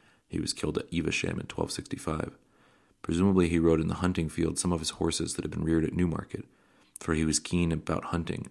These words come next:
as he was about soldiering. Historians have described him as the great patriotic baron of his period, a description that is accurate if we are to judge from his acts.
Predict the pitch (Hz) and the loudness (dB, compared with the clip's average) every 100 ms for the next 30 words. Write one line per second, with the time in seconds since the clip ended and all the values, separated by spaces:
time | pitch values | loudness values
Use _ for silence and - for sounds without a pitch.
0 | - 76 78 82 - - - 82 82 - | -6 -4 -2 -2 -2 -2 -2 0 -2 -4
1 | - - _ _ _ _ _ - - - | -8 -12 _ _ _ _ _ -20 -20 -16
2 | - - 98 104 107 101 87 - 87 82 | -6 0 6 8 8 4 2 2 2 2
3 | 80 82 78 78 - 85 - - 85 - | 0 -2 -4 -4 0 0 0 -2 0 0
4 | 80 78 80 - 80 78 80 82 - 95 | 0 0 -2 -2 0 0 -2 -4 -2 2
5 | 85 - - - _ _ _ - 82 - | 2 0 -4 -16 _ _ _ -2 0 2
6 | 92 85 80 78 90 82 - 80 80 - | 2 2 2 2 2 0 0 0 0 0
7 | 80 - - 78 78 82 80 - 50 - | 0 0 -2 -2 -2 -4 -4 -4 -4 -6
8 | - - | -8 -12